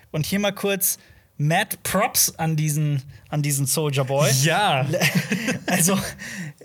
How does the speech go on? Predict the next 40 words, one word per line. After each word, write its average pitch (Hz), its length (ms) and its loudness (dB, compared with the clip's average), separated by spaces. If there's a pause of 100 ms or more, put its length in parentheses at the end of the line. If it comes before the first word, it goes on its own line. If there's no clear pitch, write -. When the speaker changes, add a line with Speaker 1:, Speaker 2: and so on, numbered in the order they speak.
(240)
Speaker 1:
er 247 340 0
wird 233 200 -2
gerade, 185 220 2
also 170 120 0
er 180 100 2
guckt 233 300 -4
wirklich 254 440 -6
dem, 180 360 0
dem, 160 300 -2
dem 151 220 -2
Tod 254 340 -6
ins 202 260 -4
Gesicht 180 480 -2
und 165 180 -6
er 156 120 -2
lacht 160 400 -2
den 156 140 0
Tod - 280 -8
an. 143 160 -6
Also 139 160 -4
dafür, 185 240 -2
dass 208 120 -2
das 202 120 0
so 185 80 0
ein 170 80 -4
random, 180 320 0
ich 170 80 -2
meine, 185 120 0
das 220 100 -4
ist 180 60 -4
auch 208 120 -2
so - 80 0
eine 180 80 0
F-, - 160 -6
Sache, 160 340 0
die 165 220 -4
ich 160 120 -6
in 160 80 0
dieser 160 180 0
Folge, 156 380 -2